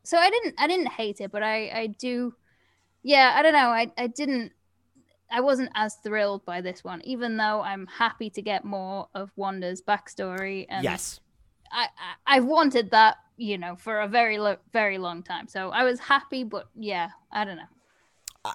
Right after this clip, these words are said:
Speaker 2: I, I'm, I totally feel the exact same way that you did, where it, it, like, it wasn't that I hated this episode, but it, like, I, I felt the frustration that I've seen other people express in this one. But, like, I will say, um,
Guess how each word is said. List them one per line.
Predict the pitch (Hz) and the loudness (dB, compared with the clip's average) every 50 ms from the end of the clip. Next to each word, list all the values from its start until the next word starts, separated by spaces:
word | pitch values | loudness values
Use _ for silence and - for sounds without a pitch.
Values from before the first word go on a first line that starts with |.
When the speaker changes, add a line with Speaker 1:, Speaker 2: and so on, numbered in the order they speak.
| - - | 2 4
Speaker 2:
I, | 156 175 175 151 | 6 6 6 6
I'm, | 151 175 190 - | 4 2 4 4
I | 151 170 | 4 4
totally | 180 - 190 196 196 180 156 | 4 4 2 2 4 4 2
feel | 131 156 147 | 2 0 0
the | 131 131 | 2 0
exact | 127 113 113 120 113 107 | 0 0 2 0 0 0
same | - 123 110 110 | -2 -6 -6 -4
way | 110 107 | -4 -4
that | 104 107 | -4 -6
you | 107 110 110 107 | -6 -6 -4 -4
did, | 110 107 104 101 | -2 -4 -4 -2
where | 104 110 107 107 104 107 | -2 -2 0 0 -2 -4
it, | 98 113 120 - - | -6 -8 -12 -8 -4
it, | 131 131 123 - - | -4 -4 -4 -4 -2
like, | 135 131 127 113 131 | -2 -2 -2 0 -2
it | 147 | 0
wasn't | 147 151 160 160 170 165 | 2 4 4 4 4 4
that | 156 143 | 4 4
I | 135 107 | 4 2
hated | 87 - - 123 131 131 135 131 | 0 -4 -4 -2 0 2 2 2
this | 139 143 135 - | 2 0 0 0
episode, | 143 135 135 135 - - 139 139 139 135 131 123 | -2 -2 -4 -4 -2 2 4 4 4 4 2 0
but | 110 120 117 117 | 0 0 0 0
it, | 107 - | 0 -2
like, | 117 113 110 104 - - - _ _ _ _ _ _ _ _ _ _ - | -2 -2 -2 -2 -4 -8 -20 _ _ _ _ _ _ _ _ _ _ -2
I, | 120 127 127 - - | 0 0 0 2 4
I | 131 139 147 160 | 6 6 6 6
felt | - - - 147 135 135 - 120 117 | 6 4 4 6 6 4 2 -2 -4
the | 127 123 | -4 -4
frustration | - - 135 120 - - - 131 123 120 - - 120 | -2 -2 -4 -4 -4 -4 -2 0 0 0 -2 -4 -4
that | 113 110 107 | -4 -2 -2
I've | 107 101 | -4 -4
seen | - - 120 117 110 | -6 -8 -8 -6 -6
other | 107 107 104 98 | -6 -6 -8 -8
people | - - - 101 - 101 98 95 95 92 90 90 87 - _ _ _ _ _ _ - | -10 -12 -14 -12 -8 -6 -6 -6 -4 -6 -6 -8 -10 -14 _ _ _ _ _ _ -12
express | 107 - - - - - - 120 104 82 - - - - - - - _ _ _ _ - | -10 -6 -4 -4 -4 -4 -4 -4 -4 -4 -4 -6 -6 -8 -8 -10 -14 _ _ _ _ -6
in | 120 113 113 | -4 -4 -4
this | 104 98 - 113 | -4 -6 -6 -4
one. | 104 104 101 98 98 | -4 -4 -4 -4 -4
But, | 92 117 120 131 | -6 -6 -4 0
like, | 131 127 127 120 - - - - - - | 2 2 2 2 0 -6 -20 -20 -10 -2
I | 135 139 | 0 2
will | 143 151 143 127 | 2 2 2 0
say, | - - - 208 214 196 170 156 143 139 127 117 - - _ _ _ _ _ _ _ - | 0 2 8 10 10 10 10 8 6 2 0 -4 -8 -14 _ _ _ _ _ _ _ -2
um, | 131 127 123 120 120 117 110 107 101 98 98 | 2 4 4 4 4 2 0 -4 -8 -10 -12